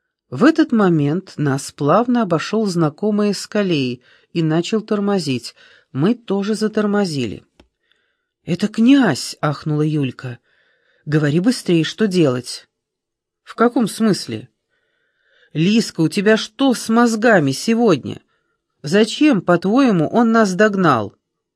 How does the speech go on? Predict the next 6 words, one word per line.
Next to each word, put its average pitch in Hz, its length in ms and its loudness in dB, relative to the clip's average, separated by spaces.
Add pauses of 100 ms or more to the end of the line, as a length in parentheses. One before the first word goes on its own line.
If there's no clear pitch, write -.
(420)
Может, 120 300 -8
забыл 135 400 -2
чего?» 120 500 -6 (2500)
Тут 277 240 0
появился 226 640 2
князь. 131 760 -8